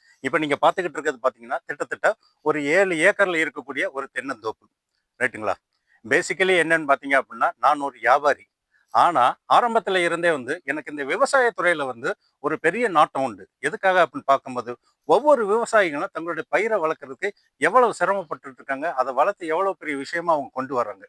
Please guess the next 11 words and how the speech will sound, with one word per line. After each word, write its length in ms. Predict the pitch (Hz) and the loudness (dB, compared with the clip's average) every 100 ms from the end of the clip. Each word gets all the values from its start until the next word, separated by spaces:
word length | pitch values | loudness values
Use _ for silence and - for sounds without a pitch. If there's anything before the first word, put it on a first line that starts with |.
| - | -12
இல்லையா? 300 | 120 135 107 - - _ | -2 0 0 -4 -18 _
இந்த 180 | - 185 | -4 0
விஷயங்கள் 420 | 190 214 254 247 - | 0 2 2 2 2
பார்க்கும்போது, 520 | 175 175 170 139 143 | 0 0 -6 -6 -6
ஏன்னா 300 | 120 156 165 196 _ _ - | -4 2 2 0 _ _ -4
பிசினஸ்ல 340 | 143 233 233 214 | 0 0 2 2
பல 280 | 190 190 180 | 4 4 4
லட்சங்கள் 440 | 170 - 196 190 | 2 0 -4 -2
சம்பாதிக்கிறாங்க, 460 | 156 170 175 160 151 | 0 2 2 2 0
அது 220 | 127 135 | 0 -2
வேற. 380 | 131 170 139 | -2 0 0